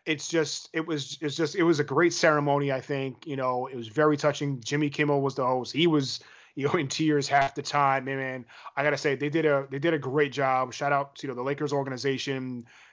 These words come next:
entire Staples, Staples Center Arena, and everyone there. It was definitely something to witness for sure. So, I mean, this was, I mean, it was big. I mean, I haven't seen anything like that since the Michael Jackson Memorial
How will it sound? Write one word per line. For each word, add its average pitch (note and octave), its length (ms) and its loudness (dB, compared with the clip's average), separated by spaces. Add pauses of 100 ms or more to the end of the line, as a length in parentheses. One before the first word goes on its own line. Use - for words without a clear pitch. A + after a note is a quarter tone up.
entire C#3 240 0
Staples, C#3+ 400 -2 (160)
Staples C3+ 300 -4
Center C3 200 -4
Arena, C3+ 320 -4
and B2+ 200 -6
everyone C3+ 400 -4
there. B2+ 400 -2
It C#3+ 60 2
was B2 280 -4
definitely D3 280 2
something C3 400 -2
to C#3+ 160 -6
witness A#2+ 500 -6
for B2 160 -10
sure. A2+ 500 -2
So, A#2+ 340 -4 (380)
I D3+ 80 2
mean, C#3+ 180 4
this F#3+ 160 6
was, - 280 -2
I - 20 2
mean, G3 160 6
it G3+ 40 8
was F3 120 6
big. C#3+ 240 2
I C3 80 0
mean, D#3 280 0 (260)
I D#3 40 2
haven't G3 140 4
seen G3 140 0
anything D#3 160 0
like D3 160 0
that C#3+ 180 -2
since C#3 200 -10
the C#3 80 -8
Michael C#3+ 260 -2
Jackson C#3+ 340 -4
Memorial B2 460 -10